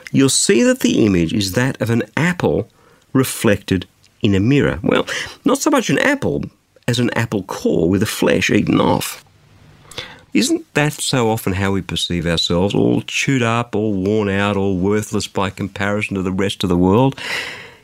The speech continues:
But how, how does God see us? Well, that's the second part of the image that I chose, because the reflection of the apple core in the mirror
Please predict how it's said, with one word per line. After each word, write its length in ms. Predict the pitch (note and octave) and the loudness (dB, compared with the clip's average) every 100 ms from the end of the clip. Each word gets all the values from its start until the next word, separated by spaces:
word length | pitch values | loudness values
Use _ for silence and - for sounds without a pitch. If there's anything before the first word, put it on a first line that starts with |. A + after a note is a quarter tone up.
| _ _ | _ _
But 120 | - | -2
how, 380 | - A3 C#4 F4 - - | 2 2 2 0 -8 -2
how 140 | A3 | 0
does 140 | D#4+ - | 0 0
God 340 | - F3 G3+ | 0 0 0
see 280 | - F2+ C#2 | -2 -2 -2
us? 200 | - - _ - - - - | -4 -10 _ -20 -20 -14 -4
Well, 220 | D#2 G#2+ | 0 2
that's 240 | G3 - | 0 -2
the 80 | F3 | -2
second 420 | - C#4 D#4 A#2+ | -2 -4 -4 -4
part 220 | - D#2+ | -2 -2
of 60 | D2+ | -2
the 120 | E2+ | -2
image 300 | E2 E2 D#2 | -2 -2 -4
that 80 | - | -4
I 140 | D#2+ | -2
chose, 420 | D#2 - E2 D#2 - - - - _ | -2 -2 0 0 -4 -10 -16 -20 _
because 260 | - - B2 | -2 0 0
the 140 | A#2+ | 2
reflection 560 | A2 - - E3 - A#2+ | 0 0 -2 -2 -2 -2
of 80 | F2 | -2
the 180 | G2 | -4
apple 320 | - A#2 A2+ G2+ | -2 -4 -4 -6
core 380 | - G#2+ F#2+ | -2 0 0
in 160 | - F#2+ | 0 0
the 60 | F2 | 2
mirror 500 | C#3 A#3+ - C#2 | 2 2 0 -2